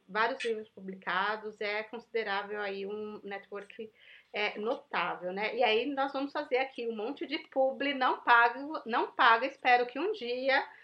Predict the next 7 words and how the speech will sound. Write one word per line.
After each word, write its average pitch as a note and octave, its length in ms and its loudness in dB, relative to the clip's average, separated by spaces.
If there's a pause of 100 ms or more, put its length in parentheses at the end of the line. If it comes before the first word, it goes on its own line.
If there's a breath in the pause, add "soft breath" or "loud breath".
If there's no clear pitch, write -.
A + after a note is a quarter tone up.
(140 loud breath)
nós C4+ 180 0
recebamos C#4 880 4
os C#4+ 100 -6
devidos C4+ 380 0
créditos B3+ 680 2
financeiros, B3 480 0
brincadeira, A3 680 -4